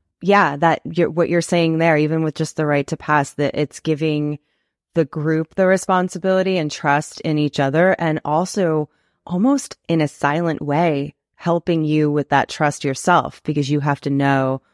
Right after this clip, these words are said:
"Okay, I'm gonna, I'm gonna pass this now, but, but I do have to figure out how to come back to it mentally."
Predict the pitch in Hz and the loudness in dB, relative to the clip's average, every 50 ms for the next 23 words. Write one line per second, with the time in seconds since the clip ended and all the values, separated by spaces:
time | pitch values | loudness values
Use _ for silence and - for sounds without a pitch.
0 | _ _ _ _ - 190 185 - 160 147 143 143 139 147 143 143 139 131 _ - | _ _ _ _ -2 -2 0 0 0 0 2 0 0 0 0 -2 -2 -4 _ -6
1 | - 160 160 170 175 170 160 - - 156 147 143 139 - - 143 139 - - 147 | -4 -2 0 0 0 0 -2 -2 -2 0 0 0 0 -2 -4 -4 -4 -2 -2 0
2 | 147 151 151 147 139 135 131 135 - _ _ _ - 151 139 135 131 - _ _ | 2 2 2 2 2 0 -2 -4 -10 _ _ _ 0 2 2 2 0 -2 _ _
3 | _ _ - - - - 160 151 147 143 147 135 - 151 151 147 131 156 143 - | _ _ -20 -6 -2 0 2 4 4 2 2 2 0 0 0 0 -2 -4 -4 -4
4 | - - - - 156 143 143 147 139 135 131 - - - 139 131 127 - - 131 | -8 -8 -4 -4 -2 -2 0 0 0 0 -2 -2 -2 -2 -2 -2 -2 -4 -4 -2
5 | 131 131 131 135 135 - - 135 123 120 113 - - 139 127 131 131 - 135 127 | 0 2 2 0 0 -4 -6 -4 -2 -2 -4 -4 -4 -4 -4 -2 -4 -4 -4 -4
6 | 127 120 113 131 - | -4 -4 -6 -8 -10